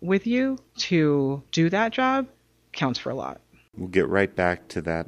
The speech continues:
Speaker 2: Alyssa, but first I want to mention to our listeners, this is Spirit in Action, which is Northern Spirit Radio production on the web at northern spirit radio dot org.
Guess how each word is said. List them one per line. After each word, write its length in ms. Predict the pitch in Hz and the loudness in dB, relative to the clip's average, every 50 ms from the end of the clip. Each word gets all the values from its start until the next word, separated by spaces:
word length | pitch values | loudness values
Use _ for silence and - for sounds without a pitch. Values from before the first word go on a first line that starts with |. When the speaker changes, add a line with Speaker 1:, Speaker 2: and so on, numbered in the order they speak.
| - - - - | -10 -16 -16 -8
Speaker 2:
Alyssa, 460 | 76 80 85 82 - - 104 98 98 | -4 -2 -2 0 2 2 2 2 4
but 260 | - 85 80 - - | 2 2 2 0 -4
first 380 | - - - 110 104 95 - 98 | -10 0 2 2 2 4 2 2
I 40 | 90 | 2
want 160 | 90 87 85 | 2 2 2
to 40 | 80 | 2
mention 400 | 82 82 87 90 - - 85 80 | 2 2 0 0 -2 -4 -6 -2
to 120 | - 90 | 2 2
our 100 | 82 82 | 2 4
listeners, 600 | 82 90 90 - - - 87 80 80 78 - - - - | 4 2 0 0 -2 -2 0 0 0 -2 -4 -8 -8 0
this 300 | 90 95 98 92 - - | 2 2 4 4 6 6
is 420 | 104 101 101 104 107 107 - - - - | 6 8 6 6 4 2 -2 -4 -6 -8
Spirit 500 | - - - - - 98 92 90 85 - | -10 -10 -8 -2 2 4 4 4 4 2
in 140 | - 82 82 | 0 0 0
Action, 480 | 82 85 90 92 - - 113 113 120 113 | 2 2 0 -2 -2 -2 -2 0 0 0
which 180 | 92 - - | -2 -2 -4
is 160 | - 76 - - | -6 -6 -4 -2
Northern 360 | 80 80 85 82 76 76 76 | 0 0 0 0 -2 -6 -10
Spirit 360 | - - - 85 80 76 - | -8 -2 0 0 2 2 0
Radio 340 | 78 85 85 80 82 80 76 | 0 -2 0 0 0 0 -2
production 560 | - - 85 87 98 110 - - 120 113 110 | -2 0 0 2 2 0 -2 -4 -4 -4 -4
on 200 | - 76 78 80 | -4 -2 -2 -2
the 60 | 78 | -2
web 380 | 76 80 92 101 107 110 110 - - | 0 2 4 4 4 2 0 -2 -2
at 240 | - 78 78 76 | -2 -2 0 -2
northern 520 | 76 85 90 95 101 104 110 104 101 101 101 | 0 2 4 4 4 4 4 2 2 0 0
spirit 560 | - - - - - 85 85 85 85 85 80 - | -2 -4 -4 0 0 2 4 4 2 2 0 0
radio 540 | 73 80 82 82 82 82 80 80 78 80 80 | 0 0 0 2 2 2 2 2 2 2 0
dot 420 | 73 - - 78 73 73 71 - - - | -2 -4 -2 -2 -2 -2 -4 -6 -4 0
org. 760 | - 85 87 87 78 - - 78 78 78 76 71 - - | 2 4 4 4 2 0 0 0 0 0 -2 -4 -6 -6